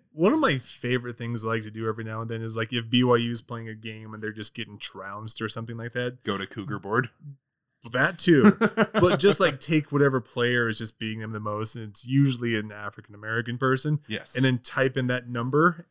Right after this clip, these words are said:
Speaker 1: and then with thug next to it, and you will have just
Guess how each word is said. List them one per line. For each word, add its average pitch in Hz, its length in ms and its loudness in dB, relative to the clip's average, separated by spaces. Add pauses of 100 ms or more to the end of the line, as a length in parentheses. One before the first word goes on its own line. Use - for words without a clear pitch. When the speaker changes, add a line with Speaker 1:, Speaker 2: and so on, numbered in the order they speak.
Speaker 1:
and 123 140 -6
then 117 180 -4
with 101 140 -8
thug 127 440 -10
next 139 280 -2
to 175 160 2
it, 202 120 0 (460)
and 1077 200 12 (120)
you 960 160 12
will - 100 6
have 127 440 2
just 131 240 0